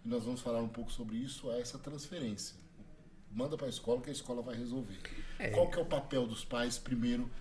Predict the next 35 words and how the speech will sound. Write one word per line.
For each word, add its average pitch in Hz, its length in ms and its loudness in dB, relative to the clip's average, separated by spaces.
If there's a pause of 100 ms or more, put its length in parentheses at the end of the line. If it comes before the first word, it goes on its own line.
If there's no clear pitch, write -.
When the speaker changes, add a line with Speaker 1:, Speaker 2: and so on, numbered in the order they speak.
(160)
Speaker 1:
nessa, 117 640 6 (560)
nessa 113 240 2
transformação 123 720 6
dessas 120 340 10
tábulas 117 520 4
rasas 107 580 2
que - 80 0
são 107 220 4
essas - 260 6
crianças? - 380 4
Speaker 2:
Você 139 180 6
sabe 170 320 6
que, 185 420 8
na 120 140 8
verdade, 120 680 8
isso - 240 4
é 190 80 2
um, 139 420 4 (300)
um 147 80 2
problema 143 840 4 (540)
de 123 240 0
décadas, 113 640 6
né? 113 200 2 (260)
Quando 143 140 6
eu 147 60 8
fui - 240 4
estudar 131 880 6
meus 110 160 2
primeiros 131 560 6
livros, 113 800 6
pra - 140 -2
estudar 123 360 4
na 156 140 6
primeira 123 420 6
graduação, 143 800 4